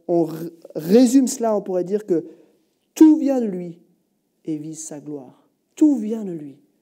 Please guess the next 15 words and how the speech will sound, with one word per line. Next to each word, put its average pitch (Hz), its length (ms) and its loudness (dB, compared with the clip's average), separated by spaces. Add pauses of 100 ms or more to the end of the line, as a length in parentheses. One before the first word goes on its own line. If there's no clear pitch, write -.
(580)
et 147 140 -8
vise 143 440 -16 (440)
sa - 320 -10
gloire. - 480 -14 (920)
Je - 60 -20
termine 196 280 -2
simplement 196 280 -6
avec 175 160 -2
quatre 180 300 -8
applications 175 560 -4 (1800)
pour 175 220 -8
cette 165 160 -10
semaine. 160 320 -10 (1500)
Première 240 320 0
application, 220 800 -6